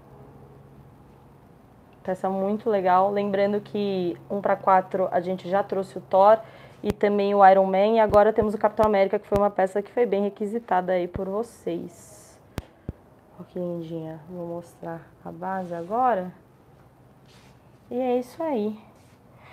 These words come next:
Lembrando que as peças, elas vão estar disponíveis a partir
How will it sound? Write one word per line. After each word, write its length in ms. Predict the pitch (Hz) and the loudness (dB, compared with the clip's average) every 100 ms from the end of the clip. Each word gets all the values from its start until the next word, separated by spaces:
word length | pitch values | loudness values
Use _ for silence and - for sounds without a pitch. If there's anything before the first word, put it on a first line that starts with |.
| - - | -12 0
Lembrando 320 | 254 277 339 | 4 6 8
que 80 | 285 | 8
as 120 | 262 | 6
peças, 460 | 294 302 277 240 220 | 6 8 8 4 8
elas 260 | 240 247 | 10 10
vão 160 | 240 262 | 6 2
estar 260 | 262 254 | 6 6
disponíveis 1300 | 226 233 233 - 220 226 285 262 214 180 175 - - | 6 0 -4 0 0 2 0 0 0 0 -2 -8 -6
a 140 | - 220 | 4 6
partir 580 | 247 240 - - 269 | 6 4 -2 -2 -2